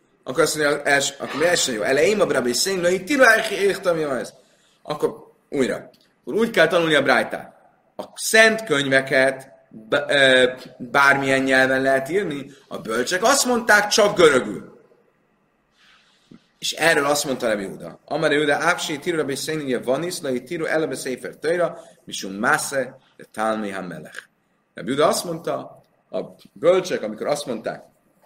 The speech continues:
hogy, ö, görög, akkor azt is csak a Tórára értették. Miért? Talmai Hamelech, ö, ö, története miatt. Ez most a Septuaginta történet, amiben mindjárt bele fogunk menni.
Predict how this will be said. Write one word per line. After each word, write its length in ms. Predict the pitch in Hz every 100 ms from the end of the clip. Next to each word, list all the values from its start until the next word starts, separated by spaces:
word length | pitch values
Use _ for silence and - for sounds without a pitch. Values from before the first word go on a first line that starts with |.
| - - _ _ _ - _ _ _
hogy, 220 | 113 107
ö, 320 | 101 95 87 85 82 - _ _ -
görög, 640 | - - 156 247 - - - _ _ _ -
akkor 260 | 120 -
azt 240 | - 147 -
is 100 | -
csak 180 | 143 127
a 140 | 101
Tórára 460 | - 113 107 98 92
értették. 640 | 87 85 80 80 - - -
Miért? 520 | 101 147 202 196 - - _ _ _ _ _ _ _ _ _ _ _ _ - -
Talmai 500 | 135 160 160 127 104
Hamelech, 640 | 85 95 123 123 113 - - _ _ _ _ _
ö, 580 | - 104 98 98 95 90 85 - - _ _ -
ö, 280 | 104 92 90
története 540 | 127 107 - 92 87
miatt. 400 | 85 80 76 - -
Ez 140 | 120
most 260 | 110 107 -
a 60 |
Septuaginta 760 | - - 123 110 95 101 101 98
történet, 420 | - 90 - 85
amiben 200 | 92 95
mindjárt 240 | 98 98 92
bele 160 | 92
fogunk 240 | 90 90 85
menni. 220 | 76